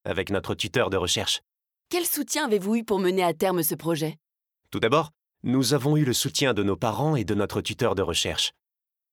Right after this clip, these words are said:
Speaker 1: Nous avons également obtenu des subventions de l'O N G Provalor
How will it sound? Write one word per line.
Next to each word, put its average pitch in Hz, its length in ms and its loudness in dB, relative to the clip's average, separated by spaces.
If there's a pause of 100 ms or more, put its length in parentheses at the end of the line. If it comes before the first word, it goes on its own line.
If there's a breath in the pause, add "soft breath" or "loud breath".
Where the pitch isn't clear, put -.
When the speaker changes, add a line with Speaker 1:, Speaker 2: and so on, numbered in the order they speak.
(240)
Speaker 1:
Nous 117 240 0
avons 151 200 2
également 147 340 2
obtenu 120 340 0
des 104 120 0
subventions 113 640 0
de 101 100 0
l'O 98 200 2
N 104 120 2
G 107 220 0
Provalor 104 580 -2